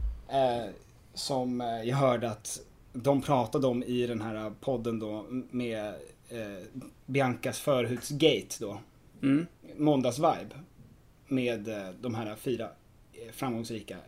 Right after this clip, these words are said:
Speaker 1: kvinnorna då. Som, ehm, eh, när de pratade om till exempel att man skulle kolla sin mobil. Eller sin partners mobil, förlåt. Det är ju en ganska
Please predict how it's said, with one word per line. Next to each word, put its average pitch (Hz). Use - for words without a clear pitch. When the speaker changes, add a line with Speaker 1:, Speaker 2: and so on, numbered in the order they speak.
Speaker 1:
kvinnorna 151
då. 113
Som, 120
ehm, 113
eh, 113
när 127
de 139
pratade 139
om 127
till 123
exempel 120
att 117
man 123
skulle 120
kolla 120
sin 123
mobil. 123
Eller 143
sin 160
partners 180
mobil, 113
förlåt. -
Det 135
är 127
ju 117
en 117
ganska 107